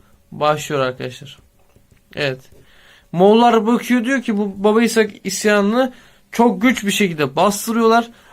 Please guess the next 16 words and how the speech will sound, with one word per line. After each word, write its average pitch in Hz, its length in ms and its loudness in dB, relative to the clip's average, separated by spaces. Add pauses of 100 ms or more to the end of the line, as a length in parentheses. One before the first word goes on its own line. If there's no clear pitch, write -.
(100)
O 226 100 4
zaman 233 300 2
diyorlar 240 260 4
ki 208 160 -4
biz 220 140 -2
Anadolu'yu 202 680 0
yağmalayalım. 185 760 2 (600)
Ve 185 200 4
nitekim 170 460 -2
de 202 200 2 (200)
elli 165 300 2
yıl 190 120 6
kadar 143 300 0
yaklaşık 165 640 -4 (320)
Moğol 185 320 4
istilası 170 760 -2